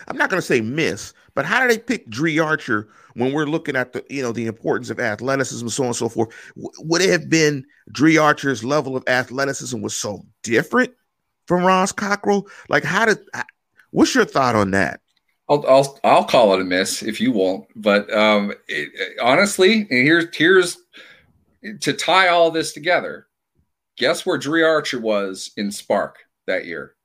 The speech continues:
Speaker 1: I'm gonna guess Dre Archer was probably, I'm gonna use the R A S because it's a ten.
Speaker 2: Okay.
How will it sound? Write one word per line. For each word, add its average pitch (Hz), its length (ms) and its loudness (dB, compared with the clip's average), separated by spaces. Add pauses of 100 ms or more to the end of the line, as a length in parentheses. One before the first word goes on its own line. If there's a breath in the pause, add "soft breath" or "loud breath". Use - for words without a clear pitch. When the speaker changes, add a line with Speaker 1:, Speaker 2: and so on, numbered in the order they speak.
(440 soft breath)
Speaker 1:
I'm 147 120 0
gonna 202 200 2
guess 127 280 2
Dre 123 240 0
Archer 120 340 -2
was 101 180 -4
probably, 131 540 0
I'm 170 100 0
gonna 226 140 -2
use 170 200 -4
the 131 140 -6
R 127 220 4
A 120 140 0
S 76 160 -6
because 113 320 -2
it's 123 100 -8
a 110 60 -8
ten. - 420 0
Speaker 2:
Okay. - 160 0